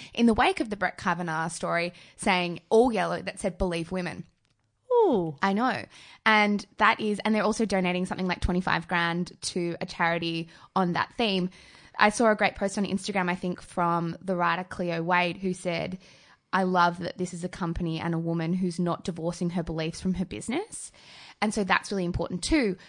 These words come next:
Speaker 1: But when we're getting back to this mental health focus,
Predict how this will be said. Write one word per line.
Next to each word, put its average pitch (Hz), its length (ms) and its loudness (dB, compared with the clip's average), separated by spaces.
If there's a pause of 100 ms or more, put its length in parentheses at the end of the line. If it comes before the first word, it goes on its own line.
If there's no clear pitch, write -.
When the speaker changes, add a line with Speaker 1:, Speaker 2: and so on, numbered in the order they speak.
(160)
Speaker 1:
But 202 320 6
when 202 180 0
we're 196 80 0
getting 196 280 0
back 185 220 0
to 190 100 -6
this 185 160 -2
mental 175 240 -4
health 214 360 -4
focus, 170 680 -4